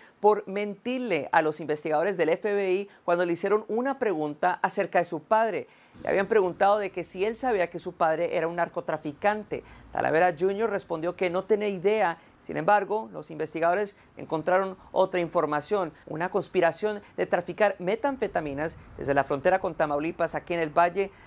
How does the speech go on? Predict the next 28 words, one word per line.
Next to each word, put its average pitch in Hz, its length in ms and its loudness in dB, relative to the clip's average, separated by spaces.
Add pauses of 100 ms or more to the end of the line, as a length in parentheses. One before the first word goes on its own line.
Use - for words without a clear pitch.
hacia 185 320 2
el - 180 -2
estado 175 300 0
de 165 140 0
Tennessee. 151 640 -6 (520)
Este 185 240 0
caso 202 240 0
comenzó 165 460 -2
en 196 80 -2
el 185 100 0
año 202 200 -2
dos 175 160 -4
mil 202 100 -6
diecinueve, 190 680 -2 (200)
cuando 180 240 2
el 180 100 0
padre 220 440 0
fue 165 180 -4
secuestrado 170 600 0
en 220 200 -8
Reynosa 233 480 -2
por 147 100 -4
un 147 120 -8
cártel 208 500 0 (200)
y - 120 -8
tras 165 240 0
la 170 80 -2
investigación 156 680 0